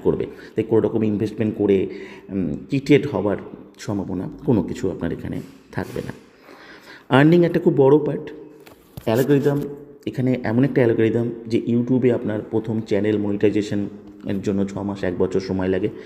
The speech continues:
এখানে প্রথম মাস থেকে আপনি আর্নিং করতে পারবেন। এক দুটো ঘন্টা সময় আপনাকে দিতে হবে, মাথায় রাখবেন। সফটওয়্যার কোড প্রমোট করতে হবে। কীভাবে সফটওয়্যার কোডটা আপনি প্রমোট করবেন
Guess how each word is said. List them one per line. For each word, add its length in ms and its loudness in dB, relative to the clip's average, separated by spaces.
এখানে 220 4
প্রথম 440 2
মাস 240 -4
থেকে 220 0
আপনি 160 -2
আর্নিং 220 0
করতে 260 -2
পারবেন। 260 -4
এক 140 -2
দুটো 240 4
ঘন্টা 240 0
সময় 260 -2
আপনাকে 240 -4
দিতে 240 -2
হবে, 240 -4
মাথায় 260 -2
রাখবেন। 280 -2
সফটওয়্যার 360 0
কোড 200 2
প্রমোট 240 0
করতে 260 -2
হবে। 160 -2
কীভাবে 280 4
সফটওয়্যার 340 -2
কোডটা 320 0
আপনি 200 -2
প্রমোট 380 -4
করবেন 300 2